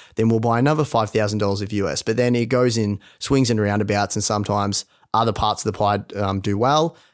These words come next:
and then, um, other parts shrink. So if you're investing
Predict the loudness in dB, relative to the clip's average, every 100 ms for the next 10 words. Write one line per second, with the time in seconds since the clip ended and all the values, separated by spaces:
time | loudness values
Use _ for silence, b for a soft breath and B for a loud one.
0 | -6 -2 0 0 -2 -6 -6 -4 -2 -4
1 | -4 -2 -4 -2 -6 -6 -10 B B -2
2 | 2 2 2 0 2 4 4 4 2 0
3 | 2 2